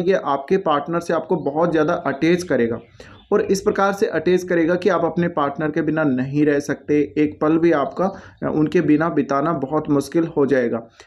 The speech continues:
लेकिन जैसे जैसे आपकी एज बढ़ती है, जैसे जैसे आपका मैरिड लाइफ आगे बढ़ती है, वैसे वैसे यहाँ पर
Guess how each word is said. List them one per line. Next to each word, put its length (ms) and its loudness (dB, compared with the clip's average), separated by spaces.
लेकिन 300 4
जैसे 280 2
जैसे 240 2
आपकी 460 0
एज 240 4
बढ़ती 280 2
है, 80 4
जैसे 300 2
जैसे 220 0
आपका 640 -2
मैरिड 280 2
लाइफ 220 2
आगे 300 0
बढ़ती 280 0
है, 100 2
वैसे 300 2
वैसे 240 4
यहाँ 280 2
पर 300 -2